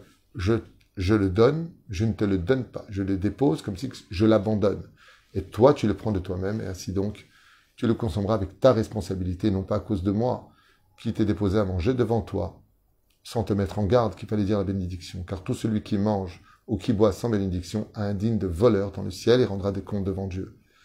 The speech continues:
Il est interdit de boire ou de consommer quoi que ce soit, même de sentir des parfums, sans faire la bénédiction. On n'a pas le droit de porter un nouveau vêtement, Shandir Shehianu.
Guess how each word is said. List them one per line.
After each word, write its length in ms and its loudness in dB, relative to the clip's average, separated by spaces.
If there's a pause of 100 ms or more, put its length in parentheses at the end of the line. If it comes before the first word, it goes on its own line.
(240)
Il 60 -2
est 140 0
interdit 380 0
de 100 -2
boire 560 4 (100)
ou 120 -2
de 100 -2
consommer 500 -4
quoi 300 0
que 100 -6
ce 120 -2
soit, 420 -2
même 160 -2
de 80 -2
sentir 480 -2
des 80 -2
parfums, 400 -6 (480)
sans 300 0
faire 160 0
la 60 2
bénédiction. 680 -4 (560)
On 80 -2
n'a 100 4
pas 140 2
le 100 4
droit 200 2
de 60 2
porter 260 -2
un 40 2
nouveau 160 2
vêtement, 300 -2
Shandir 320 -4
Shehianu. 560 -4